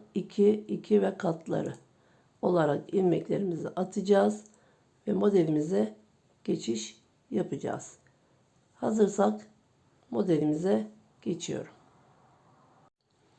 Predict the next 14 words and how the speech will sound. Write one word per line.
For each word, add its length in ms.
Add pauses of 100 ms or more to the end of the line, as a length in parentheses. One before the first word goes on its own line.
(460)
Ben 140
şöyle 240
modelime 520
bir 240
ters 440
bir 200
düz 320
lastik 380
modeli 380
çalıştım. 680 (680)
Ve 80
modelimin 680 (380)
ön 220
yüzündeyim. 760